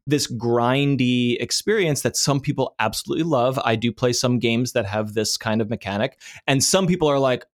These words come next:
"So I'm gonna kill six thousand monsters over and over again to get the, the, the shinier armor." Like, other pe-, those people are like, "Fuck this, I,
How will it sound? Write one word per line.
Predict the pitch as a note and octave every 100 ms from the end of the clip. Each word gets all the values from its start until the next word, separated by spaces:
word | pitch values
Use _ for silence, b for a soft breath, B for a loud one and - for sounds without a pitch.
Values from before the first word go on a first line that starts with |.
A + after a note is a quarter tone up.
| _
"So | - - B2
I'm | A#2
gonna | A#2 A2+ A2
kill | - A#2+ A2+ A2+ G#2+
six | - - A#2+ -
thousand | A2+ G#2+ A2 A2
monsters | G#2 A2 - B2 A#2+ -
over | A#2 A2
and | G#2+
over | G#2+ A#2
again | A#2+ C3 C3
to | A2
get | A2 G#2 -
the, | G2+ - _
the, | A2 G2+ G2+
the | - - G#2
shinier | - - G#2+ G#2+ A2 A2
armor." | G#2+ A#2 C#3+ D#3
Like, | A#2+ A2+ B B -
other | A#2+ A#2+
pe-, | B2
those | G#2+ B2 B2
people | C#3 B2+
are |
like, | A#2+ A#2 - -
"Fuck | - -
this, | F3+ A#2+
I, | G2+